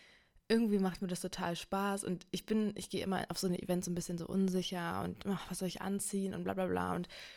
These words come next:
ich habe jetzt irgendwie in letzter Zeit, und es freut mich total, dass ich jetzt so denke, wirklich so diesen Gedankengang, so what? Also ganz ehrlich, ich find's spannend, alle Leute zu sehen, die ich kenne und,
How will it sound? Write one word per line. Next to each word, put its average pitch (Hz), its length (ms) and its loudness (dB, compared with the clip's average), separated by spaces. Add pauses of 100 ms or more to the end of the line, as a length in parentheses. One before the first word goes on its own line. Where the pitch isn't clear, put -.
(400)
ich - 80 2
habe 226 120 2
jetzt 240 120 0
irgendwie 214 200 6
in 208 60 8
letzter 208 260 4
Zeit, 208 380 2
und 185 100 2
es 165 120 -4
freut 196 240 0
mich 190 100 0
total, 180 300 -2
dass 180 100 0
ich 185 120 -6
jetzt 185 140 -4
so 180 60 -2
denke, 180 560 -2 (1040)
wirklich 220 320 2
so 226 60 2
diesen 202 300 4
Gedankengang, 226 760 2 (500)
so - 220 8 (240)
what? 180 240 4 (380)
Also 180 240 4
ganz 196 220 6
ehrlich, 214 360 2 (440)
ich 214 140 2
find's 208 220 4
spannend, 208 480 4
alle 202 180 6
Leute 190 220 4
zu - 120 -12
sehen, 196 200 2
die 185 80 2
ich 180 140 -2
kenne 220 500 2
und, 180 240 0